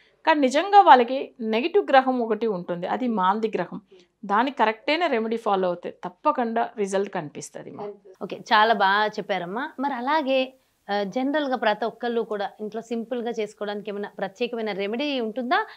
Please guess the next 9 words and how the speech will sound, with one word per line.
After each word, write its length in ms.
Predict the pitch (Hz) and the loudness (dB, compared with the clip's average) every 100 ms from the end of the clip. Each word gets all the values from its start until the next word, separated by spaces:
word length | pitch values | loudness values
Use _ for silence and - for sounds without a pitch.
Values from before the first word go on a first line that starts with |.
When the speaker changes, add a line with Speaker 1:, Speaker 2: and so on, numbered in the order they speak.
| _ | _
Speaker 2:
మీరేమైనా 480 | 247 302 359 339 330 | -2 2 4 4 2
దీనికోసం 400 | 277 254 247 254 | -2 -2 -4 -6
ప్రత్యేకంగా 640 | 233 208 247 233 220 208 208 202 | -6 -6 -4 -6 -4 -4 -6 -6
చేస్తారా 420 | 196 196 226 240 | -10 -2 -2 -2
పూజలు 400 | 240 226 220 214 | -4 -6 -4 -6
అవన్నీ? 240 | 208 214 - - | -10 -12 -10 -4
Speaker 1:
అంటే 260 | 240 285 277 277 | -2 0 0 0
మనం 240 | 220 240 247 | -2 -2 0
చేపించేది 680 | 240 240 247 - 247 247 | -2 -2 -6 -2 -2 0